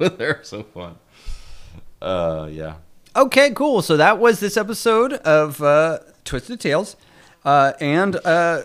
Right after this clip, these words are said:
Speaker 2: I think our next episode is going to be Mister Big Sniff.
Speaker 1: That's right.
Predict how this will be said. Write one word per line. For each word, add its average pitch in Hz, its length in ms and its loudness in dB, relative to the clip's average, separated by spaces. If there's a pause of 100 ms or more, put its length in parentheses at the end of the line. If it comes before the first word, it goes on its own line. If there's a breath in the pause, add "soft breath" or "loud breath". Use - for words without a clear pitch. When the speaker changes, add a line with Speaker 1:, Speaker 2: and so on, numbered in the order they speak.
Speaker 2:
I 170 100 0
think 302 320 -8
our 262 140 0
next 233 380 -4
episode 208 540 -2
is 196 140 -8
going 208 260 -4
to 208 100 -4
be 180 320 -4
Mister 180 520 -8
Big 165 240 -4
Sniff. 262 580 -2
Speaker 1:
That's 104 280 -4
right. 160 400 0